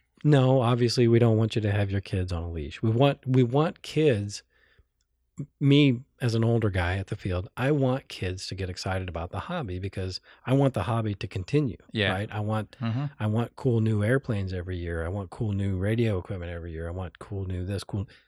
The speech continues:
Speaker 1: And the way to do that is to get the younger generations excited about the hobby. And hopefully, eventually they'll be lawmakers and they can help us defend our hobby and keep it, you know,
Speaker 2: Yeah.
Speaker 1: what it is right now.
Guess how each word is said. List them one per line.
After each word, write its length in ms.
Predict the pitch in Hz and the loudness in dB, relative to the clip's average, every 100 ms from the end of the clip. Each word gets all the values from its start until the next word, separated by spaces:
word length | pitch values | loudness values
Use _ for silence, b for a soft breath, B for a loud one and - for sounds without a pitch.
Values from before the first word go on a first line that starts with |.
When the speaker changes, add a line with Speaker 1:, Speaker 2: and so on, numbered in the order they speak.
| b b | b b
Speaker 1:
And 200 | 139 117 | -2 0
the 40 | 104 | 2
way 220 | 120 127 | 4 4
to 80 | 101 | 2
do 180 | 160 254 | 0 0
that 160 | 113 110 | 0 -2
is 100 | 113 | -4
to 80 | 120 | -2
get 140 | 113 | -2
the 100 | 113 | -2
younger 320 | 104 117 120 | -2 0 0
generations 760 | 104 101 95 92 90 98 92 - _ _ - | -2 -2 -2 -4 -6 -6 -8 -10 _ _ -12
excited 480 | 120 117 113 113 87 | -6 -2 0 -2 -4
about 340 | 87 85 87 - | -4 -4 -6 -10
the 100 | 98 | -10
hobby. 500 | 87 147 156 85 95 - b b b - | -6 -4 -6 -6 -8 -10 b b b -4
And 380 | 113 101 98 - _ _ _ | -2 -2 -4 -8 _ _ _
hopefully, 580 | - 180 - 85 101 113 _ _ - | 2 2 2 -6 -4 -8 _ _ -2
eventually 400 | 117 139 123 104 | 2 2 2 0
they'll 200 | 110 110 | 0 0
be 160 | 107 | 0
lawmakers 720 | 92 117 202 143 92 92 95 101 | -2 0 0 0 -2 -2 -2 -2
and 280 | 98 92 - _ _ | -4 -6 -10 _ _
they 140 | - 107 | -4 -2
can 280 | 104 92 87 | -2 -4 -4
help 300 | 107 95 92 | -2 -2 -4
us 240 | 85 - | -6 -6
defend 540 | - - 151 139 98 95 | -12 -4 0 0 0 -4
our 240 | 95 85 | -6 -6
hobby 380 | 73 87 87 85 | -4 -6 -6 -8
and 140 | 82 | -10
keep 260 | - 110 92 | -6 -6 -4
it, 160 | 80 - _ - | -6 -8 _ -18
you 100 | - 101 | -10 -6
know, 40 | |
Speaker 2:
Yeah. 200 | 95 87 | -4 -4
Speaker 1:
what 160 | 101 90 | -4 -4
it 100 | 85 | -4
is 300 | 98 82 - | -6 -6 -8
right 180 | 80 - | -12 -6
now. 300 | 107 95 73 | -4 -4 -6